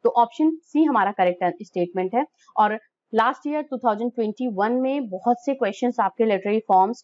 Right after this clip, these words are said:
terms and movement से related पूछे गए थे और ये सभी questions है, approximately fifteen to sixteen questions ऐसे थे जो कि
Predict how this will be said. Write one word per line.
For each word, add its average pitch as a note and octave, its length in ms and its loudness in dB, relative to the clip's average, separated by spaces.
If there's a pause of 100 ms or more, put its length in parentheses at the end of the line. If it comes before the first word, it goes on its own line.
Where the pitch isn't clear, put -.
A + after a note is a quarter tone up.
terms F#3+ 280 0
and G#3 180 -6
movement G3+ 340 -2
से A3+ 80 -2
related F#3 360 -6
पूछे E3+ 280 -4
गए F3 160 2
थे B3 160 2
और - 440 -8
ये A3 160 2
सभी A3+ 300 -2
questions G3 460 -2
है, A3 100 0
approximately G3+ 680 -2
fifteen G3 340 -2
to A3+ 120 -2
sixteen G#3+ 420 -2
questions F#3+ 400 -2
ऐसे F3+ 260 -2
थे A3 180 -4 (400)
जो A#3+ 120 4
कि C4+ 240 -6